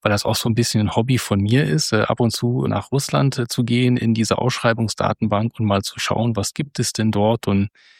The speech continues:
da findet man die spannendsten Geschichten. Äh, vor kurzem habe ich was gefunden, Samuel, ähm, das ist, äh, die, s-, äh, Russland hat ein paar Atomkraftwerke auf Schiffen in so einem Hafen, ich glaub, vier oder fünf Stück.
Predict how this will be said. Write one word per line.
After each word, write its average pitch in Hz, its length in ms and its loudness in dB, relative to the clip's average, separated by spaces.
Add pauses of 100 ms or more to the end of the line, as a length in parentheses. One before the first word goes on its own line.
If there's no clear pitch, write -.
(220)
da 98 100 2
findet 123 320 0
man 107 100 4
die 107 80 2
spannendsten 104 560 0
Geschichten. - 540 -4 (440)
Äh, 110 120 4
vor 113 140 0
kurzem 156 300 0
habe 147 80 4
ich 139 100 0
was 139 160 2
gefunden, 143 460 0
Samuel, 127 600 2
ähm, 110 140 2
das 104 160 0
ist, - 320 -6
äh, 110 280 2
die, 107 380 0 (380)
s-, - 80 -10
äh, 117 120 -2
Russland 135 500 0
hat 151 100 -2
ein 131 80 0
paar 117 160 2
Atomkraftwerke 151 1040 0
auf - 120 -4
Schiffen 214 480 0 (240)
in 110 140 0
so 117 80 2
einem 104 160 0
Hafen, 123 400 2 (140)
ich - 60 -20
glaub, 95 140 -4
vier - 200 -2
oder 113 120 0
fünf 113 220 0
Stück. - 360 -2